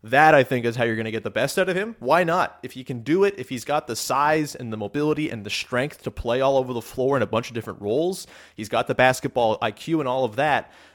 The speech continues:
uh, there's no reason why you can't sort of maybe play the slower game with his development track and sort of go along a, a lot of different sort of roads here, but eventually it's gonna lead to a very complete player, hopefully down the line,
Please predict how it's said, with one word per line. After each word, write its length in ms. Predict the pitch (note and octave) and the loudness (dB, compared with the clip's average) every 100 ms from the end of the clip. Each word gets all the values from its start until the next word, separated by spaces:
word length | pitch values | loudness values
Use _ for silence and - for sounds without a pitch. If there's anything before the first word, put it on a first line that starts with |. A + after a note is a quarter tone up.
| - | -4
uh, 380 | A#2 B2 A#2+ | 2 4 2
there's 200 | A#2+ C#3 | 0 0
no 80 | F3+ | 2
reason 340 | E3 F3+ E3+ B2+ | 4 2 2 0
why 160 | D3 | 2
you 140 | C#3+ A#2+ | 0 -4
can't 340 | - B2 - | -4 -4 -4
sort 240 | - C3 | -4 -4
of 100 | A#2 | -2
maybe 280 | A2 B2+ C#3+ | -4 -4 -4
play 180 | C3 D3 | -6 -6
the 140 | B2+ | -4
slower 360 | A2+ C#3+ D#3+ C4 | -6 0 2 2
game 380 | G#3 G#3 A3+ A3+ | 0 0 0 -2
with 160 | G#3 | -6
his 100 | G#3+ | -8
development 480 | G3 G3+ G#3 G#3 G#3 | -2 0 2 0 -6
track 360 | G3 G3 A3 A3 | -4 0 0 -2
and 100 | D3+ | -6
sort 160 | D#3+ | -6
of 100 | C#3 | -6
go 240 | A#2 C#3 D3 | -2 0 2
along 300 | C3+ C#3 C#3 | 2 0 0
a, 60 | |
a 140 | G#2+ - | -4 -2
lot 140 | B2+ | -2
of 140 | B2+ A2+ | -2 -6
different 300 | C3+ C#3+ - | -8 -8 -6
sort 180 | C#3+ | -4
of 120 | A#2+ G2+ | -4 -2
roads 340 | G#2 C#3+ - | -2 -2 -2
here, 280 | F3 F#3+ G#3+ - - - | -2 -2 -4 -10 -16 -2
but 100 | B2 | 0
eventually 460 | A#2+ C#3+ - A#2+ | 2 0 0 -2
it's 80 | A2 | -2
gonna 160 | A#2+ A2 | -4 -4
lead 160 | A2 | -4
to 100 | A2+ | -2
a 60 | G2+ | -4
very 240 | G2 A2 | -4 -8
complete 400 | - G#2+ - B2+ | -10 -14 -12 -12
player, 320 | - D3+ G#2 | -6 -4 -2
hopefully 400 | G2+ G#3 - G#2 | 4 4 4 -4
down 180 | G2+ G2+ | -4 -4
the 80 | G2+ | -2
line, 380 | A2 D3+ G2+ | -2 0 -2